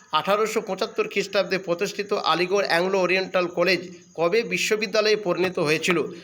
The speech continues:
তো এখানে অপশনটা, আহ, মানে উত্তরটা যেটা দেওয়া হয়েছিল, আঠারোশো সাতাশ সালে হয়ে গেছিলো। ওটা একটা বইয়ে প্রিন্ট, আহ, প্রিন্টিংয়ে মিস্টেক হয়েছিল, যে কারণে ওটা ওরকম হয়ে গেছিলো।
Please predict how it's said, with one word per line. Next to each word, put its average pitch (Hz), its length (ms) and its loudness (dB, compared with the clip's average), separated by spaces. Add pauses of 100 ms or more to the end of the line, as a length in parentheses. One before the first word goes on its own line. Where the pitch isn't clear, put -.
(120)
তো 180 60 0
এখানে 202 320 2
অপশনটা, 208 520 0
আহ, - 760 -2
মানে 170 400 0 (260)
উত্তরটা 220 380 -2
যেটা 202 200 0
দেওয়া 185 240 4
হয়েছিল, 185 400 2 (300)
আঠারোশো 185 480 2
সাতাশ 190 420 2
সালে 196 160 2
হয়ে 165 200 4
গেছিলো। 214 420 0 (200)
ওটা 170 180 2
একটা 190 220 0
বইয়ে 180 460 0 (1040)
প্রিন্ট, 208 300 -4
আহ, 185 360 4
প্রিন্টিংয়ে 208 380 2
মিস্টেক 180 380 2
হয়েছিল, 175 380 2 (400)
যে 185 100 2
কারণে 202 460 2 (340)
ওটা 190 240 4
ওরকম 190 440 0
হয়ে 180 160 4
গেছিলো। 208 460 0